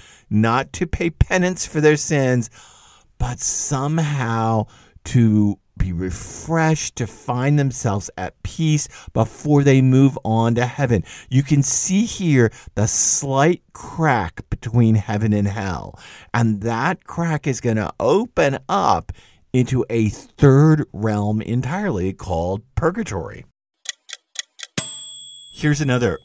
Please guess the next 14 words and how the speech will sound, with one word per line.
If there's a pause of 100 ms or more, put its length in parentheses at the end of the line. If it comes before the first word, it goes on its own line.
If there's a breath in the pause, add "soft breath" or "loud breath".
(140)
crucial
moment,
a
moment
that
almost (120)
all
theologians (220)
cite (100)
when
it
comes
to
purgatory.